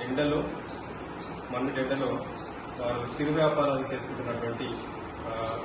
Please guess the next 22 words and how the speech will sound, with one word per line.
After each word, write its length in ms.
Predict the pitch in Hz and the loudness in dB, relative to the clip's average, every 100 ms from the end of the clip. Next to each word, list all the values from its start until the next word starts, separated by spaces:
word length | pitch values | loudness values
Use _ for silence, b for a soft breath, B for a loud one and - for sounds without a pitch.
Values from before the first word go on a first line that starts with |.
| 117 | 0
ఆ 140 | 117 | 0
వీధి 160 | 131 143 | 0 2
వ్యాపారస్తులందరికీ 880 | 131 123 131 - - 151 123 127 120 | 2 2 2 -2 -2 -2 -2 -2 0
కూడా, 180 | 117 117 - - - - - - | -2 0 -2 -4 -6 -8 -8 -4
ఆ, 280 | 98 92 - | -2 0 -2
పెద్ద 140 | 170 156 | 0 0
గొడుగుల్ని 440 | 135 131 131 - - 120 | 2 2 2 0 -2 -2
canopy 340 | 120 131 131 120 | 2 2 2 0
umbrellas 380 | 117 117 117 | -2 -2 -4
అంటాము, 280 | 117 113 117 - - - - - - | -4 -2 -2 -4 -6 -8 -8 -8 -4
అలాగే 200 | - 123 | -2 0
గార్డెన్ 380 | 117 117 127 131 | 2 2 4 4
అంబ్రెల్లాస్ 420 | 123 123 120 117 | 2 0 -2 -2
అని 80 | 113 | -2
కూడా 140 | 113 | -2
అంటాము. 560 | 107 117 113 92 - - - - | -2 -4 -4 -6 -8 -8 -8 -6
So 120 | 120 | -4
పెద్ద 180 | 120 131 | -2 0
అంబ్రెల్లాలని, 640 | 127 131 131 131 127 - - - - | 2 2 4 4 4 2 -2 -4 -4
అలాగే 300 | 127 127 131 | 2 2 4
చిన్న 420 | 160 - - 156 | 0 -2 -2 0
గొడుగులని, 500 | 156 135 131 131 135 | 2 4 2 2 2